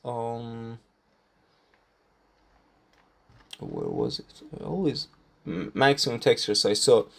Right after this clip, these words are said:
if you type in maximum texture, texture size, don't know why it doesn't work. You need to specifically type max texture size. So as if max, make sure that the M is,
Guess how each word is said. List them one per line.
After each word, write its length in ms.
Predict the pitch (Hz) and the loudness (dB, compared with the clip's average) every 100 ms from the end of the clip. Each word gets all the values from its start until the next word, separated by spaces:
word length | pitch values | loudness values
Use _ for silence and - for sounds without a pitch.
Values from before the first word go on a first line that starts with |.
| - - - - _ - | -20 -20 -20 -20 _ 6
if 160 | 160 | 8
you 80 | 202 | 8
type 260 | 170 139 151 | 8 6 6
in 140 | 135 | 2
maximum 360 | 135 147 - 185 | 4 4 4 2
texture, 340 | 185 - 180 | -2 -2 -6
texture 360 | - 175 160 175 | 0 -2 0 0
size, 440 | - 180 175 165 | 6 8 8 6
don't 400 | 151 - 117 139 | -2 0 0 2
know 80 | 143 | 2
why 320 | 147 147 147 | 4 6 6
it 160 | 143 135 | 4 4
doesn't 340 | 98 117 101 | 0 2 -2
work. 540 | 107 110 123 - - - _ _ _ - | 0 4 4 2 -6 -20 _ _ _ -2
You 80 | |
need 180 | 131 143 | 4 4
to 140 | 143 120 | 4 -4
specifically 1000 | - 120 156 147 123 143 135 123 123 - | 0 2 2 2 0 2 2 2 -2 -4
type 500 | - 131 120 - - | 4 8 8 6 -4
max 560 | 123 120 143 147 - - | 0 4 4 2 -4 -4
texture 440 | - 113 - - | 2 2 2 -4
size. 480 | - - - - - | -2 -2 -2 -2 0
So 260 | - - - | -2 0 2
as 220 | 120 117 | 4 2
if 280 | 110 - - - _ _ _ _ _ _ _ _ _ | -4 -6 -18 -20 _ _ _ _ _ _ _ _ _
max, 680 | 117 110 127 143 - - - - - - _ _ _ _ - | 4 6 6 2 -2 -2 -2 -6 -20 -20 _ _ _ _ -6
make 240 | 131 139 | 4 4
sure 180 | - 131 | 6 2
that 220 | 110 110 | 4 2
the 160 | - - | 2 -8
M 380 | - 120 113 107 - | -2 0 0 -4 -6
is, 400 | 113 110 - | -4 -2 -4